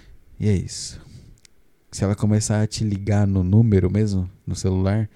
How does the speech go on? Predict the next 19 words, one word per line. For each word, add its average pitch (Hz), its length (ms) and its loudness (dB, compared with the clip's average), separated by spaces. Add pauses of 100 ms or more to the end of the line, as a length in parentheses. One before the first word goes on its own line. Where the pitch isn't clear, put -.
(160)
você - 140 -6
liga 95 200 2
na 101 100 4
operadora 98 440 2
e 101 40 -4
bloqueia 101 460 4
o - 20 2
número 98 300 0
dela 95 260 2
e 95 60 0
tá 90 120 -6
tudo 104 240 -4
certo. - 420 -10 (1080)
Tá? 92 240 -2 (1400)
Essa 101 260 2
é 104 60 6
a 95 40 4
dica, 87 300 -4
cara. - 380 -20